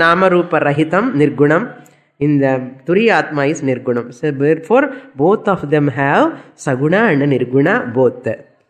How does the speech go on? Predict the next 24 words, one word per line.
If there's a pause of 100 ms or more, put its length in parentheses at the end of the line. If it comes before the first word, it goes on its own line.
(1000)
Then, (1160)
fourth (140)
point
is, (460)
here
also (140)
three (100)
divisions,
here
also (140)
three (100)
divisions. (680)
These
are
the
similarities. (800)
Akara,
Ukara,
Makara
division
is
here. (280)
Vishwa,
Tejasa,